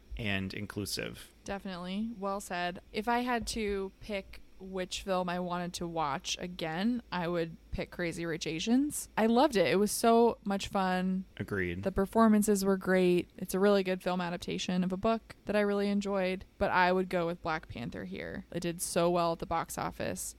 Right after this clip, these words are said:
Speaker 2: It was loved by audiences, and it got a Best Picture nomination.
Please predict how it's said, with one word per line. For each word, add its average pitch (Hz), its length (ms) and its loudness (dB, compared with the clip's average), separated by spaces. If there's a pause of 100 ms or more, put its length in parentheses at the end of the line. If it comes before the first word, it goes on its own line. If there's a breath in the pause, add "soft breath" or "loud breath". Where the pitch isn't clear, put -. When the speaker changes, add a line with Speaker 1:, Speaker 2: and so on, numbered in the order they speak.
(140)
Speaker 2:
It 190 60 2
was 185 200 0
loved 175 280 -2
by 175 120 -2
audiences, 165 920 -2
and 196 380 2 (200)
it 269 80 -2
got 285 180 0
a 311 60 0
Best 330 220 -2
Picture 392 240 -6
nomination. 202 720 2